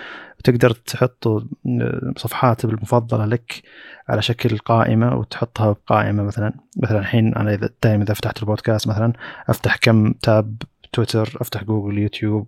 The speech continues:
كم صفحة من مواقع أخبار مثلا. وكل ما جيت مثلا أفتح البودكاست أو أسجل بودكاست، أفتح ط-، الصفحات ذي مع بعض. أقدر مثلا أجمع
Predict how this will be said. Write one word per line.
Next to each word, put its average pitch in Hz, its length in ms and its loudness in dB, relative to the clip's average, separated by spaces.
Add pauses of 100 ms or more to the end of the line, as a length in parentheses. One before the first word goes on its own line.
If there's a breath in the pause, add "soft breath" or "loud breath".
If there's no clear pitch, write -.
(120)
كم 107 200 0
صفحة 104 540 -4 (120)
من 104 260 0
مواقع 101 400 0
أخبار - 420 -2
مثلا. - 220 -10 (760 loud breath)
وكل 127 360 2
ما 139 100 6
جيت 127 280 2
مثلا 107 220 4
أفتح 101 200 -4
البودكاست 110 480 0
أو 107 60 0
أسجل 107 260 -2
بودكاست، 113 520 -4 (380)
أفتح 120 280 -2
ط-، 113 220 -4 (120)
الصفحات 117 400 -4
ذي 104 140 -2
مع 98 100 -4
بعض. 98 280 -8
أقدر 113 260 0
مثلا 113 380 2
أجمع 117 340 4